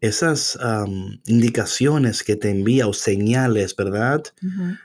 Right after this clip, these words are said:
Speaker 1: Am, que te envía tu alma, eh, tu cuerpo la siente, tu mente la siente, eh, eh, los síntomas de la preocupación, de la ansiedad, de la duda, ¿verdad?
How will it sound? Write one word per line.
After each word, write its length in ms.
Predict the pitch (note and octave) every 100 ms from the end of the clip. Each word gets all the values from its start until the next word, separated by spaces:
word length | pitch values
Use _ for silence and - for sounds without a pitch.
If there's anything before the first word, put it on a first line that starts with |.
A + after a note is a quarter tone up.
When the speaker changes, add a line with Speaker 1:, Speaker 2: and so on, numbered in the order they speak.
| - -
Speaker 1:
Am, 260 | G#2 G2+
que 120 | -
te 120 | A2 G#2+
envía 300 | G2 A2+ B2
tu 200 | A2+ G#2+
alma, 580 | B2 A#2 G2 G2+ G2+ - _ _ _ _ _ _ _ _ _
eh, 180 | A2+ G#2
tu 220 | - G#2
cuerpo 420 | G#2+ A2+ F3 D3+
la 120 | A#2
siente, 420 | F#2 A2 G#2+ G#2 F2+
tu 140 | G2+
mente 460 | G#2 A#2 B2+ B2 G#2
la 140 | F#2+
siente, 640 | - G2 F#2 F2+ F#2 F#2+ - F#2+ F#2+ F#2 G2
eh, 60 | - _ _ _ _ _ _ _ _
eh, 680 | G#2+ G2 F#2+ F#2 F#2 G2+ G2+ -
los 240 | A2 G2+
síntomas 720 | - C3+ C#3+ C3 G#2+ G2 F#2 -
de 100 | G#2+
la 160 | F#2+
preocupación, 1040 | G2+ G2+ F#2+ F#2 F2+ - G#2+ A2 G#2 G2 F#2+
de 140 | F#2+
la 100 | F#2+
ansiedad, 760 | F#2+ F#2 F#2 F2+ G2 G#2 G2 F#2
de 100 | F#2+
la 160 | F#2
duda, 500 | F#2 G2 A2 A2 F#2+
¿verdad? 420 | F#2+ F#2+ G#2 A#2+